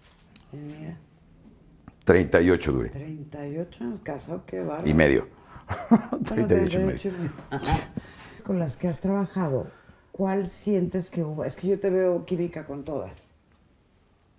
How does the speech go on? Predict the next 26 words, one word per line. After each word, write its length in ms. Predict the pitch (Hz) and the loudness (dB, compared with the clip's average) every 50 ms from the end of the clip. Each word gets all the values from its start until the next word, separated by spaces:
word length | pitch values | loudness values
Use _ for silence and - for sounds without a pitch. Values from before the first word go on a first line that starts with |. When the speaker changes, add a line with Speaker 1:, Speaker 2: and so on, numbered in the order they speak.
| _ _ _ | _ _ _
Speaker 2:
Ajá. 380 | - 87 80 80 78 - - - - _ _ _ _ _ _ _ _ _ - - | 0 2 2 2 0 -2 -2 -8 -18 _ _ _ _ _ _ _ _ _ -8 -4
Speaker 1:
Pero 260 | - 190 196 185 190 | 0 2 2 2 2
¿cuál 260 | - 208 208 226 208 | 0 0 2 0 0
sientes 640 | 185 - - 233 226 214 196 175 - 208 202 - - | -4 -4 -2 0 0 2 2 0 0 -2 -2 -4 -6
que 260 | - - 185 175 156 | -6 -4 -2 -2 -2
ha 100 | 160 165 151 | -4 -6 -6
sido 520 | - - - 190 180 165 180 190 185 185 - - - _ | -6 -2 -2 0 0 0 0 -2 -2 -6 -10 -18 -20 _
con 180 | - 170 170 165 | -6 -4 -4 -4
la 160 | 165 160 - | -4 -6 -8
que 100 | - 165 | -8 -4
más 380 | 165 170 175 180 180 180 - | -2 0 2 2 2 0 -2
química 440 | - - 175 170 160 156 135 - 160 | -4 -6 -6 -4 -4 -6 -8 -8 -8
has 120 | 160 135 - | -8 -8 -8
tenido? 400 | - 156 143 160 170 160 143 - - - - - - - - - | -10 -6 -4 -4 -4 -4 -6 -8 -12 -18 -20 -20 -20 -16 -2 0
Porque 200 | 175 175 - 185 | 0 2 4 2
incluso 360 | 185 180 190 208 - 214 220 | 2 2 0 0 0 -2 -2
has 80 | 185 | 0
repetido 760 | 175 185 175 180 160 151 - - 226 247 247 226 170 139 - - | 0 -2 0 0 -2 -4 -4 -4 -4 -4 -2 -2 -2 -4 -4 -8
con, 300 | - 147 143 131 123 123 - - | -8 -8 -8 -8 -10 -14 -18 -16
con 520 | - 139 139 135 127 120 120 117 113 - - - | -12 -10 -8 -8 -8 -8 -10 -10 -12 -14 -12 -8
Erika 260 | - 113 120 - - 117 | -6 -6 -6 -4 -4 -4
Speaker 2:
Con 180 | 117 - - | -2 0 0
Speaker 1:
Buenfil. 40 | 80 | 0
Speaker 2:
algunas, 500 | 90 90 - 113 110 101 101 95 92 98 | 2 4 6 6 6 6 4 4 2 2
con 200 | 95 - - 90 | 0 0 -2 0
Vicky, 560 | 85 90 95 95 95 - 82 82 85 82 85 | 2 2 2 2 0 -2 -2 0 0 0 -2